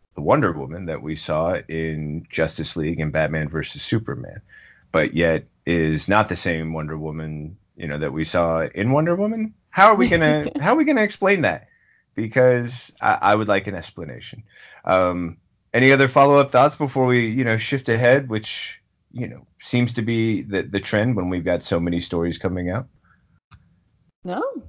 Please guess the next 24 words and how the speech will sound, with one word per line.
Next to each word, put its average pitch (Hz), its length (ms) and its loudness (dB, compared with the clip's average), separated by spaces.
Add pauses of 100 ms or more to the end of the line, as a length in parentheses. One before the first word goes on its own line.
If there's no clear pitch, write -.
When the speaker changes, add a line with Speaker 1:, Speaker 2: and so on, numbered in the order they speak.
Speaker 2:
no, 220 240 -2
just 240 220 2
Speaker 1:
Okay, - 180 4 (260)
okay. 190 260 4
Speaker 2:
ready 175 180 2
for 226 120 -2
Wonder 240 220 6
Woman. 185 380 2
<laughs> - 80 -6
Speaker 1:
Yeah. 262 560 8 (560)
<laughs> - 400 2 (400)
Well, 180 300 10
on 190 220 8
the 175 100 4
way 165 280 6
to 151 140 -2
Wonder 117 300 2
Woman, 131 340 -2
we've 131 380 0
also 160 380 2
got 131 220 4
an 127 120 2
announcement, 127 800 -4 (100)
um, 110 400 -6